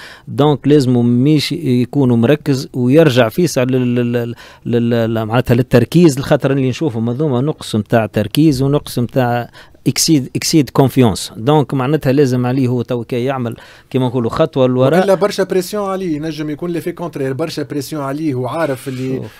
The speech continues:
Speaker 2: آه، اللي فما شكون يستنى
Speaker 1: نعم.
Speaker 2: وراه، دونك، آه، دونك و-، ولا، ولا بيرتوربي ولا؟
Speaker 1: آه، باهي، أوكي، مش نعطيك حاجة.
Speaker 2: مم.
Speaker 1: شوف، بالنسبة لليكيبات الكبار، إذا ما تحملش تلعب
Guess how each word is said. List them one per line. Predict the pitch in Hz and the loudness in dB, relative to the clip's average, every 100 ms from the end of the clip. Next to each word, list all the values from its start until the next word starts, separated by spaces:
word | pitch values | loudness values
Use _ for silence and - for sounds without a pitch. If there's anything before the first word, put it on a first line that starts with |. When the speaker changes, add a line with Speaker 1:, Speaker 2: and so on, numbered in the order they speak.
| - 120 | -18 -8
Speaker 2:
آه، | 131 131 131 131 | -6 -4 -6 -6
اللي | 127 131 127 | -6 -4 -4
فما | 147 143 135 131 | -6 -6 -6 -8
شكون | - 156 143 | -6 -6 -4
يستنى | 139 139 123 160 | -2 -4 -2 -2
Speaker 1:
نعم. | 139 131 | 0 0
Speaker 2:
وراه، | 147 196 160 | 0 -2 -4
دونك، | 147 175 180 185 | -6 -6 -6 -6
آه، | 190 185 185 185 180 _ _ 117 | -6 -4 -6 -8 -12 _ _ -8
دونك | 151 160 | -8 -4
و-، | 165 | -2
ولا، | 165 165 175 175 175 | 0 0 0 0 -2
ولا | 170 175 175 175 | -2 -4 -2 -4
بيرتوربي | 165 180 170 185 170 175 147 | -2 -4 -4 -6 -2 -2 0
ولا؟ | 135 160 | -4 -6
Speaker 1:
آه، | 131 - 104 113 110 | -10 -12 -14 -14 -10
باهي، | 98 113 117 | -6 -4 -4
أوكي، | 120 - | -6 -8
مش | 127 - | -8 -6
نعطيك | 127 - 117 | -10 -10 -10
حاجة. | 104 92 | -8 -6
Speaker 2:
مم. | |
Speaker 1:
شوف، | 123 139 107 - | -2 -2 -2 -8
بالنسبة | 131 131 - 120 | -6 -6 -6 -8
لليكيبات | 117 127 120 - 131 113 | -8 -8 -12 -10 -12 -12
الكبار، | - 113 101 - _ - - - - | -10 -8 -8 -12 _ -20 -20 -10 -6
إذا | 123 123 | -4 -4
ما | 123 | -4
تحملش | 120 139 135 104 | -8 -8 -8 -8
تلعب | - 117 95 | -6 -6 -6